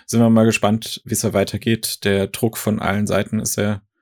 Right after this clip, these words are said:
jedenfalls relativ groß, zumindest in meiner Wahrnehmung. Großes Thema jetzt beim esmo Press Cancer war außerdem die Immun-Checkpoint-Blockade,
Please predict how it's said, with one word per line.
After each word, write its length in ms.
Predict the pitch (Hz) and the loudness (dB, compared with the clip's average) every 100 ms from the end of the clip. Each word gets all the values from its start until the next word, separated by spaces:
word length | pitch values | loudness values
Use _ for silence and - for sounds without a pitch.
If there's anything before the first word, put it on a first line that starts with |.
| _ _ _ - | _ _ _ -8
jedenfalls 500 | 98 101 - 95 - | -6 -4 -4 -4 0
relativ 520 | 98 95 98 - - | -2 -2 -6 -8 -10
groß, 480 | - 98 101 101 - | -2 2 4 2 0
zumindest 400 | - 92 92 - | -2 -2 -4 -6
in 120 | 98 | -6
meiner 380 | 92 90 90 92 _ - | -4 -4 -4 -8 _ -12
Wahrnehmung. 600 | 87 92 90 90 92 - _ | -6 -6 -6 -6 -10 -12 _
Großes 500 | - - 117 151 147 | -8 0 2 2 -2
Thema 320 | - 135 139 | 0 0 2
jetzt 220 | 135 131 | 0 0
beim 200 | - 113 | 0 0
esmo 240 | - 104 123 | 0 -4 -4
Press 240 | 127 120 | -4 -4
Cancer 540 | - 123 120 120 113 113 - | -4 -6 -2 0 0 -4 -6
war 180 | 107 104 | -2 0
außerdem 460 | 104 - 104 101 98 | 0 -2 -2 -2 -2
die 320 | 98 98 98 | -4 -6 -4
Immun-Checkpoint-Blockade, 2500 | 98 98 98 104 98 95 - - - 113 - - - 107 113 113 - 107 - 98 104 110 110 113 | -2 -2 0 0 0 -4 -8 -8 -2 -2 -4 -10 -4 -2 -2 -4 -6 -6 -4 -2 0 0 0 -2